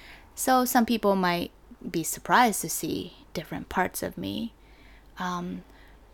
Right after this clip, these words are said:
because a lot of that response comes quite naturally and me, uh, without me thinking a lot about it.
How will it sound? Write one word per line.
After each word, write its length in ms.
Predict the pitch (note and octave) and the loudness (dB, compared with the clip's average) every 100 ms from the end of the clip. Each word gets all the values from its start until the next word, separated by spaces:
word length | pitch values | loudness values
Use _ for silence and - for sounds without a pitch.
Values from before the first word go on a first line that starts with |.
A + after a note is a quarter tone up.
| - - - F#3+ | -20 -20 -8 -2
because 400 | G3+ G#3+ G3+ - | 0 2 0 0
a 100 | G3+ | 0
lot 220 | F#3+ F#3+ | 4 4
of 160 | F#3+ F3+ | 4 2
that 340 | F3+ F3+ F3 | 2 0 -2
response 580 | G3 F3+ - F#3+ F3+ F3+ | -2 -2 0 0 0 0
comes 680 | - F#3 E3+ E3+ - - - - | -4 -2 -2 -2 -4 -6 -8 -10
quite 240 | - F3 | -6 -4
naturally 800 | F#3+ E3+ D#3+ - G#3 C4+ F#4 G4+ - - B3 | -2 -2 -2 -2 0 0 0 -2 -8 -16 -10
and 300 | G3+ F#3 E3+ | -6 -4 -2
me, 340 | E3 D#3+ - - - | -4 -4 -8 -12 -6
uh, 160 | F3+ E3+ | -2 4
without 380 | F3+ F3+ E3+ F3+ | 4 4 2 2
me 220 | F3 D#3+ | -2 -4
thinking 720 | - E3+ D#3 - E3 F3+ F3+ - - | -4 -2 -2 -4 -4 -4 -6 -12 -8
a 40 | F3 | -4
lot 280 | F3 E3+ | 0 0
about 400 | E3+ E3 D#3+ D#3 | -2 -4 -4 -4
it. 340 | E3 G#3 B3 | -6 -8 -10